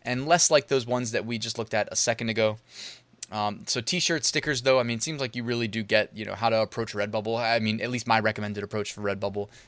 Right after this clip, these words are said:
based on my personal <laughs> experience with it and, you know, what's been selling for me. Um, I still don't know why Redbubble doesn't fix some of their thumbnails. Like, this mug is so zoomed out. You know, it's using, like,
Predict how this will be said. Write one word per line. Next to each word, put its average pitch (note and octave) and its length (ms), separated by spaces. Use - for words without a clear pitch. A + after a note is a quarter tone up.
based G#2+ 200
on A2 140
my G2 100
personal G#2 460
<laughs> G2+ 40
experience G#2+ 380
with G#2+ 160
it G2+ 140
and, G2+ 180
you G2+ 80
know, F#2+ 60
what's G2+ 180
been G#2 120
selling G2 340
for F#2+ 160
me. C3 260
Um, G2 300
I G#2+ 60
still E3+ 180
don't D#3+ 140
know C3 80
why A#2+ 120
Redbubble A2 360
doesn't G#2 280
fix - 280
some A#2 160
of G#2 60
their F#2 100
thumbnails. G2+ 480
Like, F#2+ 120
this - 280
mug A2 320
is G#2+ 80
so E3+ 240
zoomed B2 420
out. A#2 280
You A2 80
know, A2 100
it's B2 160
using, B2 320
like, G2+ 280